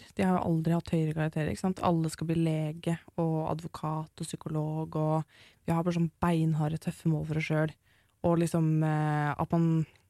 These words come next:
jeg har aldri liksom sett veldig for meg hvor jeg skal bo, eller hvor mye penger jeg skal tjene, så det har jeg ikke vært så opptatt av.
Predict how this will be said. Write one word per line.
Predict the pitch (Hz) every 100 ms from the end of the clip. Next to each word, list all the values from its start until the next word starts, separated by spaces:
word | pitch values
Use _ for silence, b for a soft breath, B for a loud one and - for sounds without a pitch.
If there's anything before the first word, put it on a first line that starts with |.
| _ - -
jeg | 202
har | 240
aldri | 262 175 175
liksom | 175 175
sett | - 165 -
veldig | 175 156 156
for | - 147
meg | 147 151
hvor | 156
jeg | 147
skal | - 156
bo, | 151 156 156 151
eller | 160
hvor | 156
mye | 156
penger | - 160 160
jeg | 151
skal | - -
tjene, | 139
så | 170
det | 180 233
har |
jeg | 220
ikke | 190
vært | - 165
så | 147
opptatt | - 147
av. | 180